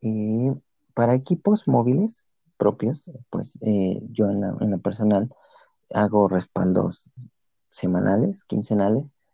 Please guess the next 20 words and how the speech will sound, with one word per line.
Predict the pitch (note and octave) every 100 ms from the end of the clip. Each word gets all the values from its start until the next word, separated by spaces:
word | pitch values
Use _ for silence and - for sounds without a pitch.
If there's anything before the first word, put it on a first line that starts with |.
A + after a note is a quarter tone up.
| _ _ _
y | B2
los | A2+
tengo | - A#2+ A#2+
en | A#2
un | A2
disco | A2+ - G#2
duro | G2+ G2+
externo. | G#2 - D3+ B2+ A#2+ _ _ _ _ _ _ _ _ _ -
Así, | A#2 A2 G#2+ -
si | - A2
mi, | G#2 G2+
mi | A2+ A2+ G#2+ G2+
teléfono | - G#2+ A2 A#2+ A2+
se | G#2+ G2+
ve | G2+
comprometido, | G#2+ G2 G2+ F#2+ G2+ G2 - -
inclusive | - G2 F#2 F2 G#2+ G#2
no | G2 G2+ F#2+
por | - G2+
algún | F#2+ F#2 G2 G2 F#2 F2